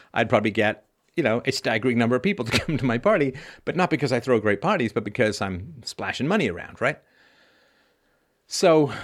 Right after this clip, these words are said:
if it's me plus ten thousand dollars, like, my invitation plus ten thousand dollars, I got, I don't have a very good view of how good my parties are, 'cause I don't know if people are there. Well, they're there for the money, really. They're not there for the quality of the party, although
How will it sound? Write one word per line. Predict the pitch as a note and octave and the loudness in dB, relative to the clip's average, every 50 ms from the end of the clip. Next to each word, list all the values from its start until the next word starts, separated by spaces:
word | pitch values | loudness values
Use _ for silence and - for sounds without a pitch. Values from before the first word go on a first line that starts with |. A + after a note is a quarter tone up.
| - - - - | -14 -10 -2 0
if | E3+ - E3+ | 2 2 2
it's | C#3 - D3 | 2 2 4
me | E3 G#3 G#3 | 4 4 4
plus | - - G3+ A#3 G#3+ | 2 0 0 0 0
ten | - - F#3+ F3+ - | 0 0 0 0 2
thousand | F3 D3+ C#3+ C3+ - C3+ | 0 0 0 0 0 0
dollars, | A#2 A#2 A2 A2+ G#2+ - | 0 0 0 0 0 0
like, | A2+ F#2+ | 0 0
my | F#2+ A#2+ C#3+ F3+ | 0 0 0 0
invitation | F#3 D#3+ C#3 - E3 D#3+ - - C3 | 0 -2 -2 -2 -2 -2 -2 -2 -4
plus | A#2+ D3+ C#3+ | -4 -4 -4
ten | - - D3+ D3 B2+ | -4 -4 -6 -4 -2
thousand | D3 C3 B2+ - C3+ | -2 -2 -2 -2 -2
dollars, | D3 G3+ B3 A3+ - | -2 0 0 -2 -2
I | F#3+ | -4
got, | F3+ F3 E3 D3+ - - - | -2 -2 -2 -2 -2 0 2
I | D3 | 2
don't | D#3+ F#3+ F3+ D#3+ | 2 4 2 -2
have | E3 C#3+ | -2 -2
a | C#3 | -2
very | C3 D#3 D3+ | 0 0 2
good | A#2+ A#2 C#3 A#2+ | 2 2 0 0
view | G2 G#2 B2 D#3 D#3 | 0 2 4 4 4
of | B2+ - | 4 2
how | B2+ B2 | 0 0
good | A#2+ A2+ B2 G#2+ | 2 0 0 0
my | G#2+ G2+ | 0 -2
parties | F2+ - D3+ F3 D#3+ A2+ F#2+ G2+ | -2 0 0 0 0 0 -2 -2
are, | D#2+ - - | -4 -8 -8
'cause | - A2 F#2+ G#2 | -8 -6 -4 -2
I | A2 | -2
don't | C3+ C#3+ | -2 0
know | B2+ | -2
if | - - | -2 -2
people | C3+ B2+ - G#2 G#2 | -4 -2 -2 0 0
are | G2+ | 2
there. | A#2+ A#2+ A2+ G#2+ | 2 2 2 2
Well, | G2+ F2 F2+ | -2 -2 -2
they're | G2+ G2+ | -2 -2
there | F#2+ G2 F2+ | 0 0 -2
for | - - | -2 -4
the | - F2+ | -6 -4
money, | F#2 E2+ E2 E2+ D#2+ | -4 -6 -6 -8 -10
really. | F2+ F#2 G2 F#2+ | -8 -6 -6 -4
They're | E2 F2 | -4 -4
not | F#2 F#2+ F2 - | -4 -4 -4 -4
there | F2 F2 E2+ | -6 -6 -6
for | - | -6
the | F2 F#2 | -10 -10
quality | - - G2+ F#2+ F#2 F2 E2+ | -6 -4 -4 -2 -2 -4 -6
of | E2 | -6
the | - G2+ | -8 -6
party, | - - F#3 E3 - - - | -4 -2 -2 -2 -2 -6 -8
although | - E2+ E2+ A#2 G#2+ G#2+ G#2 - | -6 -2 0 2 2 0 0 -4